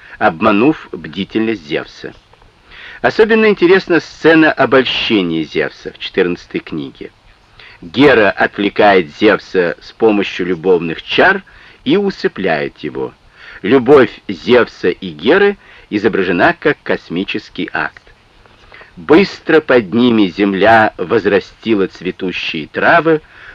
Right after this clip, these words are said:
лотос росистый, сафран и цветы геонкифы густые». Книга четырнадцатая, стихи триста сорок седьмой, триста сорок восьмой.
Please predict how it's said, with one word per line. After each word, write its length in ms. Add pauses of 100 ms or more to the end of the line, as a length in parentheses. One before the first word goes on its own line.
лотос 600
росистый, 680
сафран 840 (120)
и 80
цветы 800
геонкифы 800
густые». 640 (1500)
Книга 320
четырнадцатая, 680
стихи 420
триста 400
сорок 300
седьмой, 400
триста 340
сорок 240
восьмой. 460